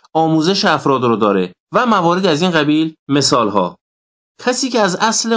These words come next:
قدرت برای متقاعدسازی مخاطب استفاده می‌کنه این پیام رو برای طرف مقابل داره که نگران نباش، همه چیز تحت کنترله و راحت می‌تونی به نظر من عمل کنی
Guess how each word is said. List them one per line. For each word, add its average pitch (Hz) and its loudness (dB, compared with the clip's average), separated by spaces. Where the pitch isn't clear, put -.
قدرت 170 0
برای 135 2
متقاعدسازی 131 -2
مخاطب 127 -2
استفاده 135 -2
می‌کنه 175 -2
این 220 -2
پیام 147 0
رو 131 2
برای 123 0
طرف 123 -2
مقابل 120 -2
داره 110 0
که 110 -6
نگران 151 0
نباش، 117 0
همه 143 0
چیز 190 -4
تحت 196 0
کنترله 127 0
و 113 0
راحت 151 0
می‌تونی 196 0
به 156 2
نظر 113 2
من 156 0
عمل 170 0
کنی 92 -6